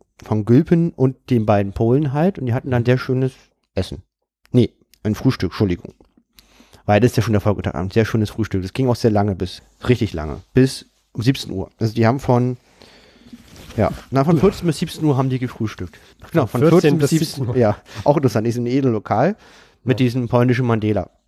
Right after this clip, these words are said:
Speaker 1: Und hat ihn wieder in sein Hotel gebracht, weil er kriegt ihn da jetzt auch gerade nicht raus. Richtig. Genau, und dann ist er abends in den Reichstag gegangen.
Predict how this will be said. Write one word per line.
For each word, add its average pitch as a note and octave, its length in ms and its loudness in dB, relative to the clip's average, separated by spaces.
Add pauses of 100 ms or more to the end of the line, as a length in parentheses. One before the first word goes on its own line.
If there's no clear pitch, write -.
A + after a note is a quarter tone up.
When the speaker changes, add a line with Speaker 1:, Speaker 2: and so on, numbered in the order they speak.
Speaker 1:
Und B2 120 0
hat A#2+ 80 2
ihn C#3 80 0
wieder C3 100 4
in A#2+ 80 0
sein A#2 140 0
Hotel B2 280 0
gebracht, E3+ 380 -4
weil - 60 2
er A#2 100 -2
kriegt - 300 -8
ihn C#3+ 80 -2
da B2 120 4
jetzt B2 140 0
auch C3 140 -6
gerade A2+ 320 -2
nicht - 420 -8
raus. F2+ 720 -4 (220)
Richtig. - 440 -8 (1120)
Genau, G2+ 360 0
und A#2+ 180 -4
dann D#3+ 380 2 (600)
ist - 260 -4
er C#3+ 320 4 (380)
abends C#3+ 420 0
in - 120 -8
den B2 120 0
Reichstag A2+ 500 0
gegangen. D2+ 340 -8